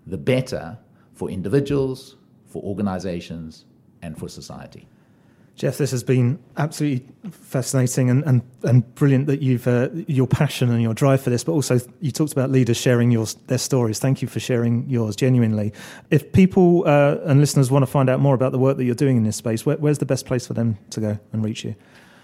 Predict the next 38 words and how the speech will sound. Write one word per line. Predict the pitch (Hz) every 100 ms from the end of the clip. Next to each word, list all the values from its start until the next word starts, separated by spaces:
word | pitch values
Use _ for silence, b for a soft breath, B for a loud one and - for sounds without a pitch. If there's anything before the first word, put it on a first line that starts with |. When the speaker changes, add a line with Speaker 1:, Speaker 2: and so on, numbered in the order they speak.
| B
Speaker 1:
Well, | - 139
you |
can | 139 131
find | 151 147
me | 139
as | 117
Jeff | - 117 113
MacDonald | 101 104 104 101 95
on | 92
LinkedIn, | 87 85 135 147 147 147 139 -
or | 110
you | 104 101
can | 104
also | 98 -
find | 95 98 95 92
me, | 90 90 87
my | 90 90
email | 127 113 98
address | 85 92 85 -
is | 82
jeff | - - 95 90 - -
macdonald | 87 82 92 90 90 85 69 -
nine | 82 107 120 113
zero | 85 85 85 82 87 - b _
at | 73 -
gmail | 87 107 92 95 95 90 - 73
dot | 80 -
com. | 73 58 - B B B B B _
Speaker 2:
Fantastic. | - 117 127 - 123 -
Uh, | 135
Jeff | 151 139
MacDonald, | 143 160 175 -
thank | - 127 -
you | 143
for | - 147
joining | 147 147 156
the | 151
show. | 165 185 127